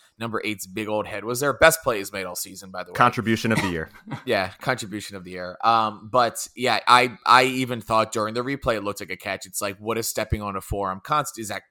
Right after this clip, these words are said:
Speaker 1: count as a, a body part down? You can't actually hit the line if his arm's in bounds and his, his legs on top of it. Like, it, it, it was very confusing. And again, I started texting you, "Was that a catch? What was going on?" And then we got
Speaker 2: Ali's
Speaker 1: called
Speaker 2: like,
Speaker 1: into the stadium.
Speaker 2: "Nope,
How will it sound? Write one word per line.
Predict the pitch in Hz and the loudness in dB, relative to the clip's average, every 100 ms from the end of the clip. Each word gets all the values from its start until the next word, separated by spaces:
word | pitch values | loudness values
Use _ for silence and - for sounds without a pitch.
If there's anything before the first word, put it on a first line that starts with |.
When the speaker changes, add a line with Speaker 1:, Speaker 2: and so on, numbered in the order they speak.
| _ _ - | _ _ -14
Speaker 1:
count | 110 98 | -8 -6
as | 98 98 | -6 -8
a, | 95 - - - | -8 -12 -16 -4
a | 117 | -2
body | 110 101 107 | 2 0 0
part | - 101 95 | -2 -4 -2
down? | - 156 156 143 | 2 4 4 0
You | 113 | -10
can't | - 135 117 | -8 -6 -4
actually | 110 110 - 98 | -4 -6 -8 -8
hit | 156 160 | -6 -6
the | 151 | -6
line | 139 135 131 | -4 -4 -6
if | 110 - | -10 -12
his | 98 92 - | -16 -12 -4
arm's | 156 151 143 | -4 -4 -8
in | 131 | -4
bounds | 127 123 117 | -2 -2 -6
and | 104 | -10
his, | 101 98 - _ _ - | -12 -14 -16 _ _ -12
his | 117 107 | -10 -8
legs | 110 120 117 | -4 -4 -4
on | 110 | -10
top | - 151 151 | -2 0 0
of | 139 | -6
it. | 143 | -4
Like, | 139 113 | -4 -4
it, | 120 - - | -6 -10 -8
it, | 139 139 | -6 -4
it | 143 | -4
was | 147 131 | -4 -4
very | 110 120 123 127 | -2 0 0 -2
confusing. | 117 104 117 117 104 98 - | -8 -12 -8 -8 -8 -12 -14
And | 110 | -8
again, | 143 170 117 | -2 0 0
I | 110 | -4
started | 113 123 - | -4 -4 -2
texting | 139 - 92 | -4 -6 -14
you, | 90 _ _ - | -20 _ _ 0
"Was | 139 127 | 2 4
that | 123 | 2
a | 123 | 0
catch? | 123 92 - - - - - | -2 -6 -6 -14 -16 -20 -2
What | 120 123 | 2 2
was | 123 | 2
going | 131 127 113 | 0 0 0
on?" | 101 98 95 | -2 -4 -10
And | 101 | -14
then | 95 95 | -14 -14
we | 98 | 4
got | 120 | 8
Speaker 2:
Ali's | 127 135 120 | 8 6 6
Speaker 1:
called | 127 | 6
Speaker 2:
like, | 120 95 | 6 2
Speaker 1:
into | 95 | -12
the | 92 | -10
stadium. | - 92 90 90 | -10 -10 -10 4
Speaker 2:
"Nope, | 139 | 6